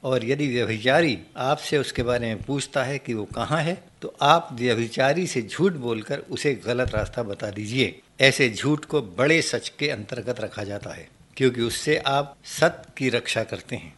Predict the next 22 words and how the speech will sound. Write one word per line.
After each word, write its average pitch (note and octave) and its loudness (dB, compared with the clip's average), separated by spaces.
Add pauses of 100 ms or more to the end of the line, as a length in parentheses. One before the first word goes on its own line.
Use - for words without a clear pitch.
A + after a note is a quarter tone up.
(180)
ऐसा C3+ 6
झूठ C#3 0
बोलने C#3 2
और C3 -4
स्वार्थ D3+ 0
साधन A#2 -2
के A2+ -10
लिए B2+ -4
झूठ B2+ -2
बोलने A2 -6
में A#2+ -8
बड़ा C#3 2
अंतर A2+ -4
है। F2 -18 (360)
जब C3 0
आदमी C#3+ 4
बड़े C3+ 4
हित D3+ 2
के D#3 -4
लिए D#3 -4
स्वार्थ C#3 0
छोड़कर C3+ 2